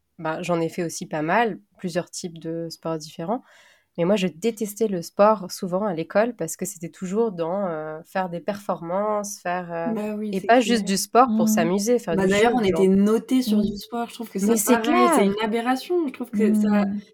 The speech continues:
Speaker 2: tellement rien à voir les uns des autres de
Speaker 1: C'est ça. Et tu devais devenir un athlète en genre six semaines, c'est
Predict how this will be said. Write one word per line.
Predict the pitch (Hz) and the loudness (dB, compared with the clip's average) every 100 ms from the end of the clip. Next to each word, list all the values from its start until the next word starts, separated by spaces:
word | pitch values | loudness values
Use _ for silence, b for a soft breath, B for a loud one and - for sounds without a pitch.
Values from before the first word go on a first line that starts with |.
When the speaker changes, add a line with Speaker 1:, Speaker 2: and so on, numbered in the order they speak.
| - | -4
Speaker 2:
tellement | 262 285 285 | -2 0 -2
rien | 262 277 | -2 -2
à | 294 | -2
voir | 302 311 | 0 0
les | 254 226 | 0 -2
uns | 233 | -2
des | 233 247 | -2 -2
autres | 262 262 190 | -2 -4 -6
de | 202 208 202 196 202 _ _ _ | -6 -6 -8 -8 -12 _ _ _
Speaker 1:
C'est | 202 | -14
ça. | 202 220 220 185 | -10 -6 -6 -4
Et | 202 | -6
tu | 208 | -4
devais | 202 196 | -2 -2
devenir | 185 202 214 | 0 0 2
un | 185 | 2
athlète | 185 202 214 226 196 | 2 2 2 2 2
en | 175 | 0
genre | 175 165 | 0 -2
six | - 214 | -4 -6
semaines, | 208 180 | -4 -4
c'est | - 147 156 | -6 -10 -12